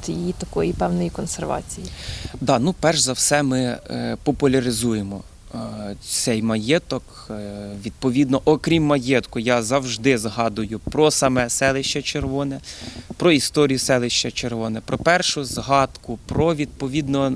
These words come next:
Speaker 2: е, перших засновників. Ну, ми стараємося, е, якимись мінімальними зусиллями, але зусиллями все-таки врятувати, законсервувати найпроблемніші частини маєтку. Там, знаєте, був такий момент на даху, де два на два метри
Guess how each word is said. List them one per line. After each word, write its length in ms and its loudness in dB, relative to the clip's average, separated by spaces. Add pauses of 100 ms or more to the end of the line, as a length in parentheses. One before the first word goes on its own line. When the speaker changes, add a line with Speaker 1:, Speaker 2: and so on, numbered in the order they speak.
(120)
Speaker 2:
е, 200 0
перших 460 2
засновників. 960 2 (580)
Ну, 160 -2
ми 180 0
стараємося, 920 2 (960)
е, 20 -2 (500)
якимись 400 2
мінімальними 640 4
зусиллями, 800 0
але 260 4
зусиллями 800 2
все-таки 400 0
врятувати, 800 2
законсервувати 1080 2
найпроблемніші 760 -4
частини 400 -4
маєтку. 560 -8 (560)
Там, 140 4
знаєте, 300 4
був 140 -2
такий 240 -2
момент 340 2
на 60 -2
даху, 360 2
де 140 2
два 280 4
на 100 2
два 220 0
метри 400 0